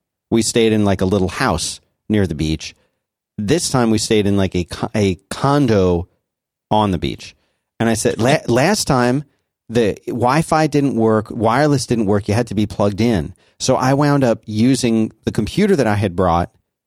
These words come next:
which I had brought to use as a computer. I wound up using that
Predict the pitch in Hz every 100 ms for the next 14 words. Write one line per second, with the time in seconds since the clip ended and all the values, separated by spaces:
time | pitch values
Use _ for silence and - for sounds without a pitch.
0 | _ _ _ 117 113 113 104 110 104 117
1 | 101 98 107 113 110 - 110 101 101 87
2 | 175 123 - _ _ 117 139 139 135 113
3 | 117 113 113 92 117 139 120 -